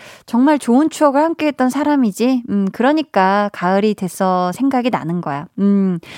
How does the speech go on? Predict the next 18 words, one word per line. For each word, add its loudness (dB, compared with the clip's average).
아, 2
맞아. 0
내가 4
너무 2
사랑했던 0
사람이었어. 0
그래서 -2
내가 0
지금 -2
이렇게 -2
너무 -2
마음 -2
아픈 -4
거야." -4
이렇게 0
너무 2
부정하지 2
말고 2